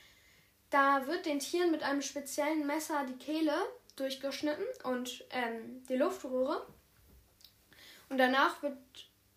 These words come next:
danach lässt man das Tier ausbluten, damit gewährleistet ist, dass kein Blut mehr im Tier drin ist, weil die Juden glauben, dass die Seele des Tiers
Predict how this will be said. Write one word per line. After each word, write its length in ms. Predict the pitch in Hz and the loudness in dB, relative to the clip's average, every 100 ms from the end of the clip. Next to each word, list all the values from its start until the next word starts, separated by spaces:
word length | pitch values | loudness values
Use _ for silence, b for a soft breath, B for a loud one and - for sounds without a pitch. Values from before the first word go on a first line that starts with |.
| _ _ _ _ - | _ _ _ _ -4
danach 340 | 254 269 311 | 0 2 4
lässt 320 | 302 302 - | 2 2 2
man 160 | 302 294 | 4 4
das 240 | 262 - | 2 -2
Tier 320 | - 302 - | 2 4 6
ausbluten, 680 | 269 320 - - 247 254 294 403 - B B B B B B 285 - | 4 4 0 -6 -4 -2 -2 -2 -6 B B B B B B -20 4
damit 560 | 277 269 285 285 - - | 4 4 0 -2 -8 -2
gewährleistet 680 | 277 254 339 339 311 294 - | 2 4 4 4 0 -6 -6
ist, 160 | - | -2
dass 220 | 294 - - - | -2 -2 -10 -8
kein 420 | - 302 381 349 | 0 4 6 4
Blut 340 | 254 320 392 285 | 4 4 4 2
mehr 200 | 262 320 392 - | 2 2 0 -2
im 160 | 277 269 | -4 -2
Tier 220 | 294 262 | -2 -2
drin 260 | 277 320 370 294 480 | -2 0 0 0 0
ist, 180 | - - B B B B B B - | -2 -14 B B B B B B -10
weil 920 | 254 262 254 330 349 339 339 330 - - _ _ _ | -2 2 4 4 2 0 0 0 -4 -14 _ _ _
die 220 | 262 247 254 | -10 -6 -2
Juden 340 | 294 339 320 | 2 2 2
glauben, 460 | 277 277 302 320 294 | 2 2 2 2 0
dass 280 | 277 - | -2 -6
die 120 | - 262 | -4 -6
Seele 480 | 247 262 339 349 | -2 0 2 0
des 240 | 302 311 - | 0 -4 -4
Tiers 560 | - 302 320 311 - | 0 2 2 -2 -8